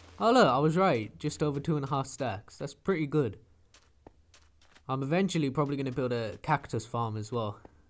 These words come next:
because then I wouldn't need to do all the breaking. But okay, let's sell this. Uh, bulk selling, there we go. Put you in there.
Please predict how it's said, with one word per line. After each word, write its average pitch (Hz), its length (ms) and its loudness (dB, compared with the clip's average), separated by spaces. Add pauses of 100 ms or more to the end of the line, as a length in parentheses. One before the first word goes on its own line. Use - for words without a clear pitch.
(140)
because 123 240 -8
then 127 140 -6
I - 20 -4
wouldn't 120 240 -6
need 117 140 -10
to 117 60 -10
do 117 140 -6
all 113 80 -6
the 107 80 -8
breaking. 110 480 -8 (720)
But 123 100 -6
okay, 120 220 -4
let's 110 240 -6
sell 131 260 -2
this. 117 600 -8 (120)
Uh, 113 540 -6
bulk 120 380 -4
selling, 123 500 -2
there 107 100 -4
we 101 100 -6
go. 127 440 -2 (1200)
Put 117 140 -16
you 113 220 -8
in 107 160 -8
there. 110 320 -8